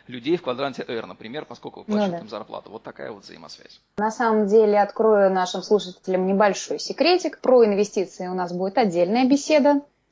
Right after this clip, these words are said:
Speaker 2: довольно-таки полноценная. Состоится слегка позже. А все эти, э, квадранты квадранта – отличаются исключительно размахом мысли.
Speaker 1: Абсолютно
Speaker 2: А,
Speaker 1: верно, да.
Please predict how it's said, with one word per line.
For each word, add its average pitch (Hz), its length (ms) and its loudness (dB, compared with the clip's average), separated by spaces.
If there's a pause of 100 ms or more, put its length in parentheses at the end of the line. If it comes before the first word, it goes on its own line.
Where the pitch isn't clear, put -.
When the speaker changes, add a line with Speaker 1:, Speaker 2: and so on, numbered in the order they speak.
(260)
Speaker 2:
довольно-таки 190 560 0
полноценная. 208 840 0
Состоится 202 460 0
слегка 190 380 0
позже. 302 600 4 (280)
А 202 160 0
все 247 340 2
эти, 208 640 2
э, 196 120 2
квадранты 208 580 2
квадранта – 185 560 0 (460)
отличаются 214 1300 2 (100)
исключительно 240 560 0
размахом 233 520 2
мысли. 220 460 0 (180)
Speaker 1:
Абсолютно 175 360 0
Speaker 2:
А, 156 40 -4
Speaker 1:
верно, 135 320 -4
да. 117 180 -6